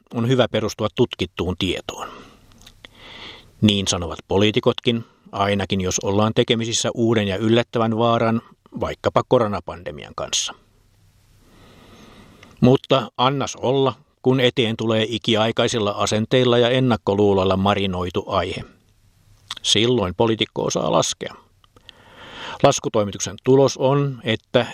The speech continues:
äänestäjien oletettujen mielipiteiden myötäily tuo vaaleissa paremman tuloksen kuin tutkittuun tietoon ja avoimeen pohdintaan turvautuminen.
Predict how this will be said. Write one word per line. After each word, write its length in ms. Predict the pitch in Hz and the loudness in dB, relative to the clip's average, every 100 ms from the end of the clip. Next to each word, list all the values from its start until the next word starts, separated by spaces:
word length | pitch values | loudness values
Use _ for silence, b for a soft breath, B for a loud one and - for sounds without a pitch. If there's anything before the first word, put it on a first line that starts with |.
| - | -6
äänestäjien 680 | 110 104 110 113 101 98 98 - | -2 0 0 -2 -2 -2 -4 -2
oletettujen 800 | 98 110 127 123 - 131 131 | 2 4 2 0 2 2 2
mielipiteiden 720 | 113 113 113 120 131 123 123 120 | 0 0 0 0 0 2 2 2
myötäily 580 | 107 107 113 120 117 113 | 4 4 4 2 2 0
tuo 240 | - 107 101 | 2 2 4
vaaleissa 500 | 104 85 92 - - - | 2 0 -4 -2 -4 0
paremman 480 | 117 120 123 120 117 | 2 2 2 0 -2
tuloksen 440 | 113 120 - 117 120 | 0 -2 -2 -8 -4
kuin 180 | - 131 123 | 2 2 4
tutkittuun 600 | 123 - 123 - 123 117 | 2 2 -4 0 0 2
tietoon 460 | 104 107 - 104 | 0 0 0 0
ja 180 | 107 - | 0 0
avoimeen 460 | 101 101 101 98 95 - | 2 2 2 0 -2 0
pohdintaan 560 | 90 95 90 90 85 | 0 0 -2 -2 -2
turvautuminen. 720 | 90 82 85 - - - - | -2 -2 -4 -8 -10 -14 -16